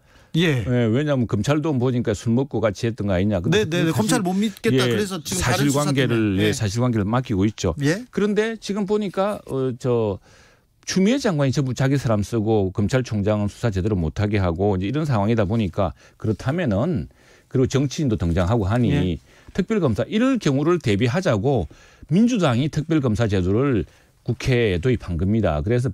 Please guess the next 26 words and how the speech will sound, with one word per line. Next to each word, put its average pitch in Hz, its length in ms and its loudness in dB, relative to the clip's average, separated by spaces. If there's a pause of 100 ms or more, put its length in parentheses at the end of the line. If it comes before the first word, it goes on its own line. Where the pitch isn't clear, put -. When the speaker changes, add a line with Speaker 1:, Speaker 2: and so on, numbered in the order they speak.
Speaker 2:
벌써 95 240 0
십 - 220 -10
수차례 120 460 -2
있었고 92 580 -2 (320)
대부분 110 460 0
뭐 92 100 0
최순실 123 500 -2
사건도 98 420 -2
특별검사 123 420 -4
사건이었고요. 87 600 -2
Speaker 1:
네. 76 180 2 (460)
Speaker 2:
검사 104 260 2
스폰서 120 360 -2
사건도 104 360 -2
특별검사 110 440 -4
사건이었고 92 520 -2 (300)
신속하게 143 800 0 (320)
그 120 440 2
역량이라든가 127 680 2
이런 123 120 0
것들 107 120 -4
많이 82 160 0
갖춰져 127 360 -2
있습니다. 110 420 2
여야 98 180 4
모두가 127 460 0